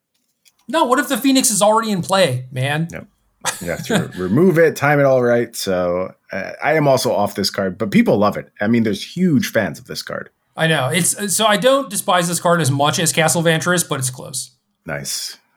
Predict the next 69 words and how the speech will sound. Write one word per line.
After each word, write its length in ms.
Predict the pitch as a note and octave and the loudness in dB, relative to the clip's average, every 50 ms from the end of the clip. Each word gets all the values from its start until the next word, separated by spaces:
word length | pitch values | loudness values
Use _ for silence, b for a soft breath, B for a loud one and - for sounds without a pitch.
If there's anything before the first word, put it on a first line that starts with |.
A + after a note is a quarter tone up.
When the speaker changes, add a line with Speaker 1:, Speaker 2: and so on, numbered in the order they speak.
| _ _ - | _ _ -8
Speaker 1:
And 120 | G3+ G3+ | -2 0
I've, 160 | A#3+ D#4 - - | 0 0 0 0
Speaker 2:
We 80 | A2 | 0
need 80 | A#3+ C4+ | 2 2
Speaker 1:
I've 120 | C#4+ B3+ | 2 0
Speaker 2:
to 60 | B3 | 0
Speaker 1:
tried 300 | - B3+ B3 D4+ F4 F4 | -2 0 2 2 4 2
it. 120 | C#4 E3+ - | 2 -2 0
I 120 | - F3+ | 0 0
was 180 | G#3+ A3 G3+ - | 0 0 0 0
like, 140 | - F3+ C4+ | 0 0 0
"Oh, 200 | D#4 E4 F#4 F4 | 0 0 2 4
everyone 280 | A3+ A#3 A#3+ C#4+ D4+ D4 | 2 2 2 -2 -2 -2
seems 260 | - - D4+ D4 B3+ | -2 0 0 0 2
to 40 | A#3 | 2
be 160 | C4+ C4+ G#3+ | 0 0 0
playing 320 | - B3+ C#4 E4 F4 D#4 C#4 | 2 2 2 4 4 4 2
it." 140 | C#4 D4 | 2 0
And 100 | C4+ A#3 | 0 -2
I 160 | A#3 A#3+ A#3 A3+ | -2 0 2 4
was 60 | F#3 | 4
Speaker 2:
No, 80 | G3+ | 6
I 20 | G#3+ | 6
Speaker 1:
just 60 | A3 | 6
Speaker 2:
did 80 | B3 B3+ | 6 4
Speaker 1:
like, 80 | A#3 | 4
Speaker 2:
too. 80 | C#4 C#4+ | 4 4
Speaker 1:
"This, 220 | B3 - - - _ - _ _ - | 4 2 0 -4 _ -20 _ _ -6
this 160 | C4+ C4+ B3+ | -4 -2 2
never 100 | D4+ D4+ | 4 4
Speaker 2:
In 40 | G3 | 4
Speaker 1:
does 100 | - - | 4 4
Speaker 2:
Standard, 320 | D#4 D4+ A3+ - C#4 - | 4 4 4 4 4 2
Speaker 1:
anything." 240 | F#3+ F#3 F#3 D#3+ D3 | 2 2 0 0 2
Speaker 2:
but 320 | G#2 G2+ G#2+ G#2 - _ _ - | 2 2 2 0 -2 _ _ -2
yeah, 460 | A#2+ A#2+ G#2 - - F#2 - A2+ A2 - | 2 2 2 2 2 0 0 -2 0 0
I, 40 | A#2+ | -2
I 40 | |
played 200 | - - D#3 D#3 | -2 0 0 0
it 80 | D3 C3 | 2 2
in, 100 | B2+ B2 | 2 2
like, 200 | A#2+ G#2+ G2 - | 2 0 0 0
Jund 280 | - A2+ G#2+ G#2+ G2+ F#2+ | 0 0 2 2 2 2
lists 280 | G2 G2 F#2 - - | 2 0 0 -2 -4
and 120 | F#2+ F2+ - | -4 -4 -4
Standard, 440 | - - F#2 F2+ F2 F#2 F2 E2 | -4 -4 -4 -4 -2 -4 -4 -4
like, 120 | F2+ F2 - | -4 -4 -4
Treasure 360 | - - G#2 F#2+ - G2 F#2 | -2 -2 -2 -2 -2 -4 -4
Jund 340 | D#2 F2+ F2 E2+ F2 D#2+ - | -2 -4 -4 -4 -6 -8 -8
stuff, 420 | - - - E2+ E2 E2 - - | -10 -8 -6 -6 -6 -6 -10 -8
and 220 | F#2+ F#2+ F2 D2+ - - | -8 -8 -8 -8 -6 -6
I 60 | F#2 | -4
was 100 | F2+ F2 | -4 -4
just 160 | D#2 D#2+ - - | -6 -8 -8 -8
like, 140 | F2 - | -8 -8
"Why 260 | F#2+ F2+ F#2+ A2 C3+ C#3+ | -6 -4 0 2 2 2
am 80 | A#2+ | 2
I 80 | F#2 E2 | 2 0
playing 320 | - - F#2+ F#2+ F2+ D#2 | -2 -4 -4 -4 -4 -6
this?" 320 | - - - - - - _ | -10 -14 -16 -16 -16 -14 _
Speaker 1:
Yeah. 340 | - F3 E3+ D3 B2+ B2 C3 E3 | -2 0 0 0 0 -4 -6 0
Well, 120 | F#3 A3 | 2 2
I 100 | A3+ A3 | 2 2
mean, 120 | A3 A3 | 0 -2
especially 360 | G#3 F3+ - D4 - - G#3+ F3+ | -4 0 0 0 0 2 2 2
in 80 | E3 | 2
Standard, 400 | - - E3+ E3+ F3 E3+ D#3 D3 | 2 0 0 2 2 2 2 0
there's, 200 | D3 D#3 C#3 B2+ | 0 0 -2 0
like, 340 | D3+ D3 C#3+ C#3 C3 B2+ - | 0 0 -2 -2 -4 -8 -12